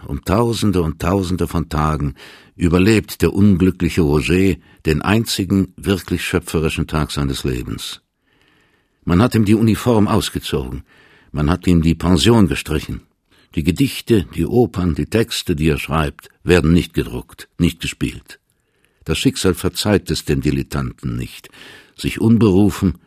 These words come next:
in die Reihe der Unsterblichen eingedrängt zu haben. Mit allerhand kleinen und nicht immer sauberen Geschäften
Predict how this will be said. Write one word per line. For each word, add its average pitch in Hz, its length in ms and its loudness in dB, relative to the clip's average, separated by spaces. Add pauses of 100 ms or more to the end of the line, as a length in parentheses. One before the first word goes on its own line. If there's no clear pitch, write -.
in 82 100 -4
die 80 80 2
Reihe 87 320 2
der 82 160 2
Unsterblichen 82 760 -2
eingedrängt 64 600 -6
zu 65 180 -6
haben. 58 360 -14 (880)
Mit 95 140 2
allerhand 101 440 2
kleinen 80 540 2
und 73 200 -6
nicht - 200 -6
immer 80 180 0
sauberen 80 540 0
Geschäften 73 640 -4